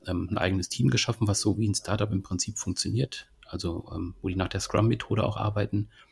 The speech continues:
und haben da eben einerseits diese App entwickelt oder mehrere Apps zusammengeführt zu dieser einen App, aber gleichzeitig eben auch, ähm, ausprobiert, wie ist das denn, wie funktioniert das, wenn ich jetzt nicht mehr,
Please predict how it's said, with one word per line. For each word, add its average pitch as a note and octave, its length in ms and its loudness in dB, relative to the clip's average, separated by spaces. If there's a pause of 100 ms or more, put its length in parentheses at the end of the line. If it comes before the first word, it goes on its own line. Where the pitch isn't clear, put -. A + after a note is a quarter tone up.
(420)
und G2+ 140 0
haben G2 200 6
da F#2+ 200 4
eben F#2+ 220 2
einerseits F2+ 480 0
diese - 240 -2
App - 140 -4
entwickelt - 580 0 (120)
oder E2+ 280 -6 (160)
mehrere F#2 340 0
Apps - 160 -2
zusammengeführt A2 600 0
zu - 100 -4
dieser G#2 220 0
einen G2+ 200 2
App, - 220 -6 (420)
aber G2 200 2
gleichzeitig G2+ 600 2
eben F#2+ 180 4
auch, - 440 -2 (180)
ähm, G#2+ 140 0
ausprobiert, G2 520 -2
wie A2 100 2
ist G2+ 140 0
das G2 120 0
denn, F2+ 160 0
wie - 80 -2
funktioniert G2+ 440 0
das, G#2 140 0
wenn F#2+ 120 2
ich F#2 80 -4
jetzt - 180 -4
nicht G2 180 -4
mehr, F#2 320 -2